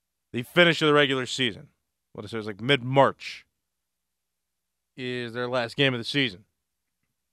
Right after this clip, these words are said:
They're six and six. To make it to the tournament, it's not impossible, but it seems like they're gonna have to win almost every game down the stretch.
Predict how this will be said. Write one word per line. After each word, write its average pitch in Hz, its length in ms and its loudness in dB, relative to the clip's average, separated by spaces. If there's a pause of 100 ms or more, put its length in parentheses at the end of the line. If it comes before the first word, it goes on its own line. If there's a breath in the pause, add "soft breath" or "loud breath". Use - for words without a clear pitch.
(920)
They're 214 160 4
six - 280 -2
and 190 140 -6
six. - 600 0 (3250)
To - 80 -6
make 185 400 2
it 254 220 -8
to 220 160 4
the 190 120 0
tournament, 160 540 0
it's - 160 -10
not 175 180 4
impossible, 151 720 2
but 127 160 -4
it 135 140 -8
seems 160 360 2
like 165 220 6
they're 147 160 4
gonna 143 160 2
have 139 160 0
to 139 80 -6
win 127 600 -2 (680)
almost 165 380 8
every 139 180 8
game 127 240 8
down 117 160 6
the 101 80 -6
stretch. - 460 -10